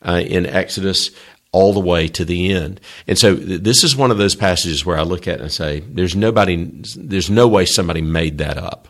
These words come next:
That's, that's there because it's true and because it happened. The other thing that strikes me about it is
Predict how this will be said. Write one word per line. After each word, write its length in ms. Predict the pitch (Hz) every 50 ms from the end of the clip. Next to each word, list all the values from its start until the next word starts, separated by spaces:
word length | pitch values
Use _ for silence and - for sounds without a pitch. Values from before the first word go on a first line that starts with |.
| _ -
That's, 400 | - 82 92 101 - - - - - - - - - -
that's 360 | 87 104 107 113 110 - -
there 680 | 95 82 82 104 104 98 92 85 73 73 69 71 78 - _ _ _ _ _ _ -
because 300 | - 87 - 95 80 73
it's 200 | 80 - - -
true 760 | - - - - - 117 113 113 120 120 120 120 123 123 123 - - - - - - _ _ _ _ -
and 120 | 90 85
because 240 | 87 82 - 85 78
it 120 | 85 - -
happened. 640 | - - 87 78 71 - - - 101 101 - - - - - - - - - -
The 120 | 104 107
other 200 | 131 185 214 180
thing 220 | - 113 92 87
that 120 | 80 - -
strikes 460 | - - - 87 78 - - - -
me 260 | 85 78 73 73 -
about 400 | - 78 76 76 78 71 73 71
it 140 | 71 - -
is 480 | - 82 80 78 71 71 78 80 -